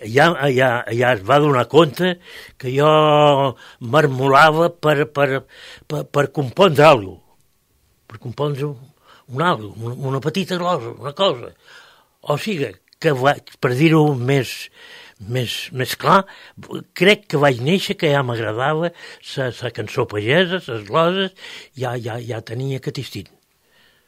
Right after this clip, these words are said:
Sempre, sempre. I, en quant a, del lot i de jove, eh,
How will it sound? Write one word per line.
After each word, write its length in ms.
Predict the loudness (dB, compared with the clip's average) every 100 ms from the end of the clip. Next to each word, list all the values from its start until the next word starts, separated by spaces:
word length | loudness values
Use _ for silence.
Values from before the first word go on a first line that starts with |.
| _ _
Sempre, 420 | -2 -2 -6 -16 -18 _ _ _ _ _ _ _
sempre. 460 | _ -8 -8 -14 -20 _ -18 -18 -18 -20 -20 _ _
I, 720 | -20 -18 -16 -16 -18 -18 -18 -20 _ -20
en 160 | -14 -14
quant 320 | 0 0 0 -2
a, 640 | 0 2 4 4 2 0 -2 -12 -8
del 260 | -4 -2
lot 340 | 4 4 4 0
i 80 |
de 140 | -2 2
jove, 400 | 4 6 4 0 0 -4
eh, 320 | -8 -10